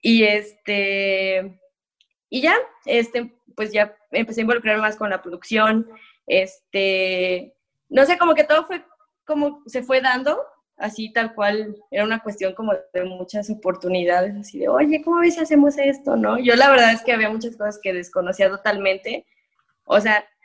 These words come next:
como al punto de decir, no sabía que esto existía, ¿sí sabes? Así de que, pues, claro que hay alguien que hace cosas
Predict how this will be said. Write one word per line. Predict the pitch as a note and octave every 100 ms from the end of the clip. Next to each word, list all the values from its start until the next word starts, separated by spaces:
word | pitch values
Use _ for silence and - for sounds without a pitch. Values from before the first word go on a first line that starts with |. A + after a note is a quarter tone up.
| _
como | C4 C4
al | C4+
punto | D4 D4 F4
de | D#4+ B3+
decir, | A3+ A3+ B3 B3 _ _ _ _ _ _ _
no | B3 C4+
sabía | D#4 C#4 B3+ B3+
que | B3+ A3
esto | G#3+ A#3
existía, | A3+ G#3 - F3+ - G#3+ F3 - _
¿sí | _ A3
sabes? | G#3+ G#3 C4
Así | A#3+ G#3+
de | G3 G3
que, | F#3 F3
pues, | - _ _
claro | B3+ D#4
que | D#4+
hay | C4+
alguien | A#3+ B3+ C4+
que | A#3+
hace | A3 A#3+ A#3+
cosas | G#3 G3+ G#3 G3+ G3+